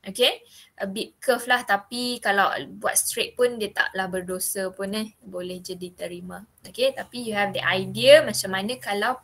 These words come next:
parallel metal plates. Okey, kalau tadi yang point charge tu, ah, dia point charge awak buat yang macam ni kan, dia macam matahari keluar lukis kan. Tapi kalau parallel plate dia straight, straight, straight, straight saja.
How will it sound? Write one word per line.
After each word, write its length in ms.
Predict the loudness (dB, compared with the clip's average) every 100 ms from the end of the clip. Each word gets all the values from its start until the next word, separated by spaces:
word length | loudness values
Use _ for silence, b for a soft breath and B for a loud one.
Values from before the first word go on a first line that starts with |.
| 0
parallel 800 | 2 2 0 0 -2 0 0 0
metal 400 | -4 -2 -2 -2
plates. 560 | -2 -2 0 4 2 2 4
Okey, 240 | 4 4 B B B
kalau 240 | -2 2 4
tadi 480 | 4 2 2 2 2
yang 240 | 2 -4
point 320 | -4 -2 -2
charge 400 | 2 4 4 0
tu, 160 | 2 2 2 _ _ B B _ -4
ah, 80 | -2
dia 400 | 0 2 2 4 4 6 6 4 4 2 0 -4
point 240 | -6 -4
charge 320 | 0 0 0
awak 160 | -4 -2
buat 160 | -2 -2
yang 160 | -2
macam 240 | -2 -4 -2
ni 160 | 0
kan, 160 | -2 -2
dia 80 | -6
macam 240 | -6 -6
matahari 800 | -6 -2 0 0 -2 -6 -8 -10
keluar 560 | -10 -6 -4 -4 -4 -6
lukis 320 | -10 -10 -6 0
kan. 240 | 0 0 -10 -20
Tapi 300 | -18 -2 2
kalau 160 | 2
parallel 480 | 0 -2 0 -2 -4
plate 320 | 0 0 2
dia 320 | -2 0 -2
straight, 480 | -2 -4 -4 -8 -4
straight, 320 | -4 -4 -4
straight, 240 | -4 -4 -4
straight 340 | -4 -4 -8 -8
saja. 320 | -8 -6 -8